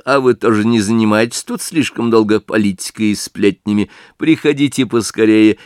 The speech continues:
иначе мы все там перессоримся», —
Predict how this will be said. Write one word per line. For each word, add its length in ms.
иначе 320
мы 100
все 380
там 240
перессоримся», — 1160